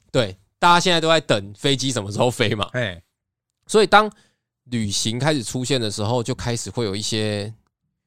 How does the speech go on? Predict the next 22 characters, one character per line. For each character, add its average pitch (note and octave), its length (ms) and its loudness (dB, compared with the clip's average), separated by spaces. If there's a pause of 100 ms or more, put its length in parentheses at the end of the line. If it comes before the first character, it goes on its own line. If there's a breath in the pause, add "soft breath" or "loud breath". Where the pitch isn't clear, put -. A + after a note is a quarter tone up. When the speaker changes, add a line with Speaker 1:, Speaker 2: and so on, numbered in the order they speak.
(160)
Speaker 1:
需 B2+ 340 0
要 B2+ 240 4
的 F#2+ 280 -8
空 G2 340 -10
间 F#2+ 260 -12
性 F#2+ 300 -8
质， - 200 -20 (840)
然 G2+ 100 -8
后 A2+ 80 -4
它 B2+ 160 -4
的 A#2 80 -6
风 A#2 300 -6
格 F2+ 200 -10
会 G#2 140 -6
是 G2 140 -12
什 - 120 -12
么， - 160 -20 (600)
然 G2+ 120 -6
后 A#2 140 -2
它 A#2+ 260 -4
会 A#2+ 220 -2
有 F#2+ 300 -10